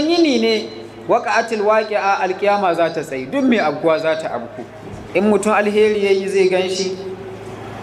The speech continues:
in ba alheri ya ba zai ga abin da zai gani. Shi ne mai Safwa ya ce alkiyama babba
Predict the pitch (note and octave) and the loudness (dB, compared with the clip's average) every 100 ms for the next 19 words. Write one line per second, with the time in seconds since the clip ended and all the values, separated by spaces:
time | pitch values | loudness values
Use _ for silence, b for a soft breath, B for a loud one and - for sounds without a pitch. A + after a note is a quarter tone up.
0 | - A#3+ B3+ G#3+ E3 E3+ F3 E3+ D3+ C#3+ | -4 0 2 2 0 -4 -2 -2 -2 -2
1 | D3+ F#3 D#3 C3+ C#3 C#3 C3+ C3 B2 B2 | -4 -2 0 0 0 -2 -2 -2 0 0
2 | B2 B2+ - F#3+ E3 C#3+ C#3 F3+ F3 D#3+ | 0 -2 0 2 4 2 0 0 2 0
3 | D3+ C#3 D3 E3 E3 D3 B2+ C3 B2+ G3 | -2 -4 0 0 2 0 0 -2 0 -2